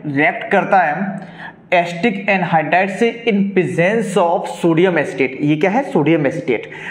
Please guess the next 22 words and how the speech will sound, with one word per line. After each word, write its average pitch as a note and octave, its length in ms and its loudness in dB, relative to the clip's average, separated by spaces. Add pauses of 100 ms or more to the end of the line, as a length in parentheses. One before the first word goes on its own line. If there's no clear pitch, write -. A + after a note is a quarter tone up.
(200)
और G#3 100 2
cinemic G3+ 560 2
acid F3 220 0
बनता C3+ 320 0
है। C3 160 0
ये D#3+ 80 2
क्या F3 180 0
बना F#3 160 2
आपका, F3+ 280 0
cinemic C#3+ 520 0
acid C3 180 -4
बनेगा। G2+ 340 -2 (240)
क्या E3 120 2
बनेगा E3+ 280 0
आपका, G3 240 0
cinemic C3 580 -2
acid। G#2 320 -6 (720)
ये D3+ 120 4
है F3 120 4
आपका - 300 2
cinemic B2+ 500 -2
एसिड। - 320 -10